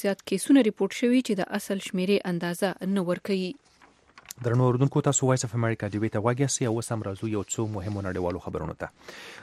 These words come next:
Speaker 2: د شمالي او جنوبي کوریا مذاکره کوونکي د امریکا په مشرۍ د ملګرو ملتونو د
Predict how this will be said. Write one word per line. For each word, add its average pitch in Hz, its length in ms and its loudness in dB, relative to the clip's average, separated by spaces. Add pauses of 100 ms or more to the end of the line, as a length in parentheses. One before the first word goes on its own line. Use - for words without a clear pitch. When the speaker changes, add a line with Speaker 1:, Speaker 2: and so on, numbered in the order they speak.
(160)
Speaker 2:
د 127 160 6
شمالي 151 240 6
او - 80 4
جنوبي 151 300 4
کوریا 143 260 4
مذاکره 120 400 0
کوونکي 117 380 0
د 104 80 2
امریکا 95 320 -4
په 98 100 -6
مشرۍ 107 400 -2
د 92 80 0
ملګرو 104 300 -2
ملتونو 95 360 -4
د 92 80 -4